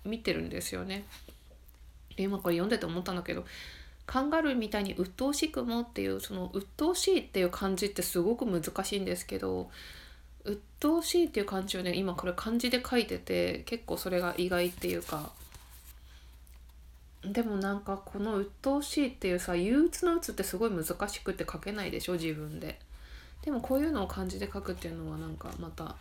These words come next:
センスがいいなって思うんですよね。で、そういうふうに思-、そういう目線でついつい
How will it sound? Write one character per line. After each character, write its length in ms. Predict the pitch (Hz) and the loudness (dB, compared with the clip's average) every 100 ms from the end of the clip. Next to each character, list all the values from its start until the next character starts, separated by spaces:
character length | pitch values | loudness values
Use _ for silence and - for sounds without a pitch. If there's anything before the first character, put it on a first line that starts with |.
| - - - - | -14 -16 -16 -10
セ 240 | - - 202 | -6 -4 -4
ン 80 | |
ス 160 | 180 - | -4 -4
が 100 | 175 | -2
い 100 | - | 0
い 40 | |
な 140 | 165 165 | 0 -4
っ 40 | |
て 260 | - 165 - - - - - | -2 -4 -4 -8 -8 -4 0
思 240 | 202 262 | 2 4
う 40 | |
ん 60 | 202 | 4
で 80 | 180 | 4
す 140 | - | 4
よ 80 | 135 | 0
ね。 160 | 165 185 - - 208 | -2 -4 -6 -6 -6
で、 320 | 208 202 202 | -2 0 0
そ 160 | 202 247 | 0 0
う 40 | |
い 40 | |
う 20 | 254 | 0
ふ 80 | |
う 40 | 254 | 0
に 80 | 190 | 0
思-、 160 | 185 180 | -2 -2
そ 140 | - | 0
う 20 | 247 | 2
い 60 | |
う 60 | 240 | 2
目 120 | 233 | 2
線 240 | 247 240 | 0 0
で 100 | 233 | 0
つ 140 | 226 226 | 0 -2
い 80 | 196 | -2
つ 180 | - | -2
い 160 | 170 | -4